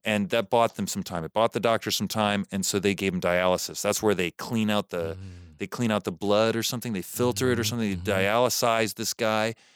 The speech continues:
Speaker 1: and it saved his life.
Speaker 2: Wow.
Speaker 1: Um, the, over the
Speaker 2: Wow.
Speaker 1: over the day, they gave him a total of fifteen beers at a rate of about one every hour. <laughs> So th-, I don't think this is something you could do at home, though,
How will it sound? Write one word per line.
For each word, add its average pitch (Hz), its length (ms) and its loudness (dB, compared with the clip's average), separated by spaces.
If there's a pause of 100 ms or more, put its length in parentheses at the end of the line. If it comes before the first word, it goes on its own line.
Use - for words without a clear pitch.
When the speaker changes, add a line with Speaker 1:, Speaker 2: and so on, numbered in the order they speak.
(260)
Speaker 1:
and 120 200 0
it 127 120 2
saved 143 320 2
his 139 140 -2
life. 180 380 0 (560)
Speaker 2:
Wow. 82 520 -14 (320)
Speaker 1:
Um, 113 260 0
the, 110 180 0
over 139 260 2
the 139 100 4
Speaker 2:
Wow. 151 380 4 (120)
Speaker 1:
over 143 180 2
the 147 80 2
day, 143 240 2
they 117 160 2
gave 107 200 2
him 104 80 -2
a - 40 -2
total 113 240 -2
of 95 80 -4
fifteen 143 520 -4
beers 101 640 0 (800)
at 101 120 0
a 101 60 2
rate 113 240 4
of 92 80 2
about 92 300 0
one 113 280 0
every 98 320 -2
hour. 85 400 -2 (920)
<laughs> - 80 -12 (1600)
So 135 140 -4
th-, 151 160 2
I 156 100 4
don't 202 180 6
think 208 140 0
this 185 160 0
is 160 100 -2
something 160 280 2
you 127 120 -2
could 123 120 0
do 110 160 4
at 92 80 2
home, 98 320 0
though, 80 260 -12